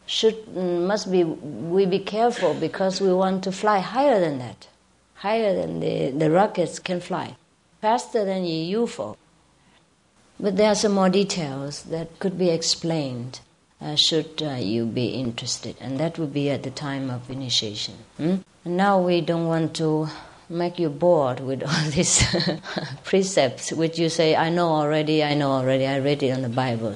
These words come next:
Ten precepts, right? Ten commandments, yes. Actually, many of us read the precepts but do not, uh, very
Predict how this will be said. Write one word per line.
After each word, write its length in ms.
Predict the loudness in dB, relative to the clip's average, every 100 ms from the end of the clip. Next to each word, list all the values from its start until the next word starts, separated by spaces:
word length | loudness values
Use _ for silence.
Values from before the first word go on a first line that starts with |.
| -6
Ten 240 | -2 0
precepts, 520 | 2 0 0 -6 -8 -8
right? 280 | -6 -6 -4
Ten 200 | -2 -2
commandments, 840 | -2 0 0 -2 -4 -6 -8 -14
yes. 340 | -14 -16 -16 -18 _ _ _ -6
Actually, 600 | -4 -2 -2 0 -2 -4 _ _ _
many 320 | -2 0 2
of 160 | 2 2
us 360 | 0 0 -2 -10 -20 -20 -4
read 280 | 2 2 2
the 80 |
precepts 640 | -2 0 0 0 -2 -4 -12
but 260 | -8 -8 -4
do 140 | -4
not, 380 | -2 -4 -4 -4
uh, 220 | -2 -2
very 480 | -2 0 0 0